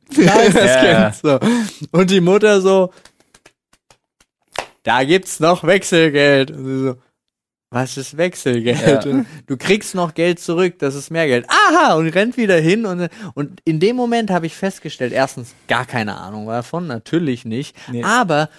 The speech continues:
Speaker 2: du kannst denen auch alles erzählen.
Speaker 1: Ja.
Speaker 2: Also das finde ich halt zu dem, fiel mir genau
Speaker 3: Aber
Speaker 2: zu
Speaker 3: die
Speaker 2: dem
Speaker 3: Info,
Speaker 2: Thema
Speaker 3: die sie hatte,
Speaker 2: ein.
Speaker 3: war, "Das Geld, was ich dir gegeben habe, reicht für dein Eis."
Speaker 1: Ja,
Speaker 2: Genau.
Speaker 1: richtig.
Speaker 3: Punkt.
Speaker 1: Ja.
Speaker 2: Ja, aber es war auch, die Gedanken gehen dann auch nicht weiter.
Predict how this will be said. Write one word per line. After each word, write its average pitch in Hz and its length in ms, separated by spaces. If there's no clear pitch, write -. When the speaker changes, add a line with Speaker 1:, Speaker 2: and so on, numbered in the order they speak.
Speaker 2:
du 160 100
kannst 180 340
denen 131 120
auch 95 200
alles 202 260
erzählen. 180 540
Speaker 1:
Ja. 143 260
Speaker 2:
Also 170 240
das 196 200
finde 214 220
ich 190 80
halt 185 180
zu - 160
dem, 160 180
fiel - 440
mir 190 140
genau 160 260
Speaker 3:
Aber 135 120
Speaker 2:
zu 135 60
Speaker 3:
die - 60
Speaker 2:
dem - 60
Speaker 3:
Info, 175 200
Speaker 2:
Thema 214 220
Speaker 3:
die 139 60
sie 127 40
hatte, 151 200
Speaker 2:
ein. 180 60
Speaker 3:
war, 175 140
"Das 151 260
Geld, 165 200
was 156 140
ich - 60
dir 143 80
gegeben 139 320
habe, 147 140
reicht 131 300
für 151 100
dein 143 220
Eis." 113 420
Speaker 1:
Ja, 165 120
Speaker 2:
Genau. 175 320
Speaker 1:
richtig. 165 300
Speaker 3:
Punkt. 117 380
Speaker 1:
Ja. 175 100
Speaker 2:
Ja, 185 220
aber 135 160
es 131 120
war 147 180
auch, 147 140
die 139 140
Gedanken 147 420
gehen 151 220
dann 143 180
auch 135 180
nicht 135 220
weiter. 147 420